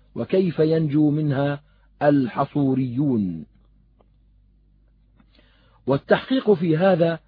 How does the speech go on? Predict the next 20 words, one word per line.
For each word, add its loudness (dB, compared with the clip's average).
أن 2
الله 2
لا 2
يكلف 2
العباد 2
من 0
الأعمال 2
ما 2
لا 2
طاقة -4
لهم 0
به، 2
وقد 0
أسقط -4
عنهم -2
كثيرا -2
من 0
الأعمال 0
بمجرد 2
المشقة 0